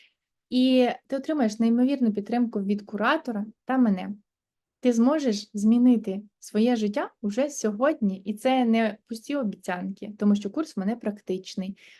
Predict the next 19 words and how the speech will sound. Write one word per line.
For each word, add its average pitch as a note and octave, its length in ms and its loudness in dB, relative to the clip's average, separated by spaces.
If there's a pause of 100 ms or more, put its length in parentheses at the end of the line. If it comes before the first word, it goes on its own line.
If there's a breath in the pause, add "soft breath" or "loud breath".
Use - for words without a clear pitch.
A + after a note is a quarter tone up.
(140 soft breath)
Ти D4 100 -2
точно B3+ 520 0
на G#3+ 160 0
ті G#3+ 160 -2
гроші A3 460 -2
отримаєш G3 540 -4
купу A#3 280 -4
інформації, F#3 800 -8
і G3+ 40 -12
в G3+ 40 -20
кінці G3+ 280 -6
курсу B3 300 -10
скажеш, F#3+ 460 -12
що G3 120 -6
цей A#3 320 -2
курс G#3+ 380 -6 (300)
має G3 460 -2
коштувати G3 680 -6 (280)
дорожче. G3+ 560 -2